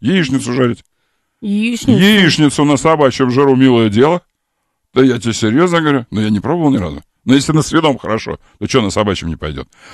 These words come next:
Speaker 1: Значит, я полез, слушай, сейчас ра-, прочитаю. Собачий жир натуральный, двести пятьдесят миллилитров. Монастырский магазин Оби-, "Обитель". М М тире обитель точка ру.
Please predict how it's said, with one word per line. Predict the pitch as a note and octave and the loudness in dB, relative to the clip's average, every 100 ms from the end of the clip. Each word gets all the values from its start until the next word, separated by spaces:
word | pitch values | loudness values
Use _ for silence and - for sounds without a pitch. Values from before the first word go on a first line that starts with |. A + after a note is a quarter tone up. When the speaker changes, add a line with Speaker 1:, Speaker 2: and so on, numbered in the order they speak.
| - - | -20 -12
Speaker 1:
Значит, | F#2 D#3+ D3+ D3 _ _ | 0 0 0 -4 _ _
я | G#2 C#3+ G#3 | 0 2 2
полез, | F#3 F3 C3 G2+ - | 2 0 0 -2 -4
слушай, | B2+ A2+ F#2+ E2+ | -4 -2 -6 -2
сейчас | C3+ A#2 | -2 0
ра-, | A2 A2+ | -2 -4
прочитаю. | F#2+ G#2+ - E2+ | -8 -6 -4 -4
Собачий | - A#2 F3 F#3+ D3 | 0 2 2 2 -4
жир | C3 E3+ | -2 -2
натуральный, | D3 D#3 C3+ A2 G#2 | -2 2 2 2 0
двести | G2 D3+ - | 0 -2 -2
пятьдесят | - C3 A#2+ D3 | 0 0 2 0
миллилитров. | C3+ C#3 C3+ A#2 F#2+ F#2 - _ - - | 2 2 4 2 0 -4 -8 _ -20 -18
Монастырский | - A2+ C3+ C3 F3+ F#3 - | -2 2 4 4 2 0 0
магазин | C3 A#2 A#2+ B2 D#3+ | -2 2 2 2 2
Оби-, | D3 C3+ B2+ A#2 | 0 0 -4 -2
"Обитель". | A#2 C#3 D3 B2+ - C#2+ B1 _ _ _ A#2+ | 0 0 0 -2 -2 -8 -12 _ _ _ 2
М | C#3+ C#3+ | 2 2
М | - D3 C3 | 2 2 2
тире | - A#2 B2+ E3+ | 0 2 4 4
обитель | D#3 A2+ C#3+ D#3 B2 | 2 2 -2 0 -4
точка | G#2+ B2+ - C#3 | 0 -2 0 -2
ру. | B2 G#2 B1 | 0 -2 -6